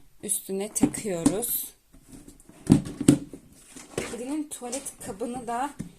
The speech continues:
üstüne taktıktan sonra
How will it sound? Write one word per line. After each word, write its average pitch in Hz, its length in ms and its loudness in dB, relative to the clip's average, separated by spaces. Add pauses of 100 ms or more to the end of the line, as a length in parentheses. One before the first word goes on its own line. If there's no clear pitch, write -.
(360)
üstüne 208 680 -4
taktıktan 277 760 -4
sonra 269 600 -2